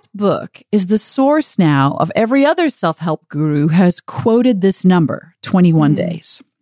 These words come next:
Speaker 1: But what's interesting is that in London, University College London, in a study published in the European Journal of Social Psychology, a psychology researcher, it's a woman, her name is Philippa Lally, they did a study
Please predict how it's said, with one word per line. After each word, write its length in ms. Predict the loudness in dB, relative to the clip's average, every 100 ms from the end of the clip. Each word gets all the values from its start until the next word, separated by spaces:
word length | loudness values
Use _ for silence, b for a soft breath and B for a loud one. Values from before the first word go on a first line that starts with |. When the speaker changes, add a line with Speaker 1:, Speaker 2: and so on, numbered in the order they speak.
| _ b b b _
Speaker 1:
But 440 | -4 -2 -4 -6
what's 160 | -6 0
interesting 640 | 0 0 -2 0 2 2 2
is 240 | 0 0
that 440 | -2 -2 -2 -4 -16 B B B -2
in 280 | 2 4 2
London, 880 | 0 0 2 2 2 2 4 4 2 0
University 640 | 2 2 2 -2 0 -4
College 420 | -2 -2 0 0
London, 520 | 0 2 2 2 2
in 160 | 2 4
a 60 | 2
study 420 | 0 -2 2 2
published 640 | 0 -4 0 0 -2 -6 -2
in 80 | 0
the 100 | 2
European 640 | 2 2 0 0 2 2
Journal 400 | 2 2 4 2
of 140 | -2 -10
Social 500 | -4 0 0 0 -2
Psychology, 1080 | 0 -2 -2 0 0 0 0 0 2 0 -4 b b b b b -6
a 60 | -4
psychology 600 | -2 -4 0 0 2 2
researcher, 640 | 2 2 -2 0 2 0 -2
it's 160 | -4
a 40 | 0
woman, 380 | 2 2 2
her 140 | 2 4
name 180 | 4 2
is 160 | 0
Philippa 380 | -2 0 0 0
Lally, 500 | 0 2 2 0 -2
they 420 | -2 0 2 2
did 140 | 2 0
a 60 |
study 580 | -2 -4 -8 -8 -10 -14